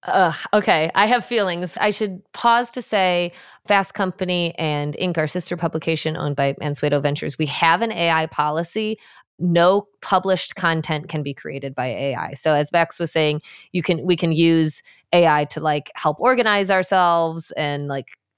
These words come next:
be prompts, but, like, no headline you read, no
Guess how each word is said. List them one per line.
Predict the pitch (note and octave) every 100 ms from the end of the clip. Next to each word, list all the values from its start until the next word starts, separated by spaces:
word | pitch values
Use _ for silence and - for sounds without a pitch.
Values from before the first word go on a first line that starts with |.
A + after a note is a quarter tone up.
| -
be | D#3+
prompts, | - A#3 G#3+ G3 -
but, | - F3 -
like, | E3 D3+
no | F3+ F3+ F#3
headline | F3+ G3 G3+ G3 G3
you | G3
read, | F3+ F#3+ F3+ F3 D#3+
no | D#3 D3+ D3